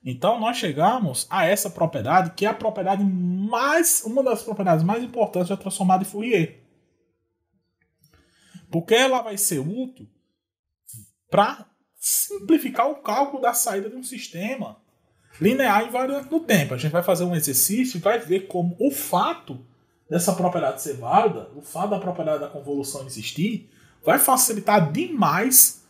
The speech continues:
o cálculo da saída de um sistema linear invariante no tempo. Por fim, outra propriedade é o teorema do janelamento. O teorema do janelamento seria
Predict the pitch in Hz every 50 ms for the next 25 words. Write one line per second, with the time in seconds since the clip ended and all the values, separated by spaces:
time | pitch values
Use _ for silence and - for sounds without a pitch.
0 | _ _ - 185 208 208 - 190 160 196 190 - 196 202 202 - 214 - - 185
1 | 196 208 - - 202 - - 175 185 185 185 190 196 196 170 156 160 151 156 165
2 | 170 175 185 185 - 226 - - 139 120 104 - - - _ _ _ _ _ _
3 | _ _ _ - - - _ _ _ _ _ _ _ - 302 381 381 - - 247
4 | 247 294 339 320 240 147 - - _ _ _ _ _ _ 160 156 156 - _ _
5 | _ _ _ _ _ _ _ - - 220 277 - 285 - 240 - 190 180 190 208
6 | 214 214 220 220 220 220 220 - 226 226 208 185 180 190 208 220 202 180 202 214
7 | 208 220 233 226 220 220 226 226 240 208 160 156 160 135 117 - - - 160 165
8 | _ - 262 277 262 233 226 214 196 190 185 185 180 170 160 151 139 120 120 135
9 | 165 202 220 208 - - - - 202 190 175 180 196 208 202 -